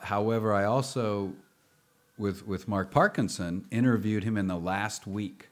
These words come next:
uh, when he was in office. So that would have been two thousand ten,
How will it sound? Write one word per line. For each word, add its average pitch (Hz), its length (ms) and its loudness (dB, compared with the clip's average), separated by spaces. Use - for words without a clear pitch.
uh, 90 180 -2
when 95 120 -4
he 98 120 0
was 92 160 -4
in 92 100 -4
office. 87 560 -8
So 98 100 -10
that 90 80 -6
would 90 60 -4
have 82 60 -8
been 85 120 -6
two 92 140 -10
thousand 78 760 -8
ten, 87 440 -10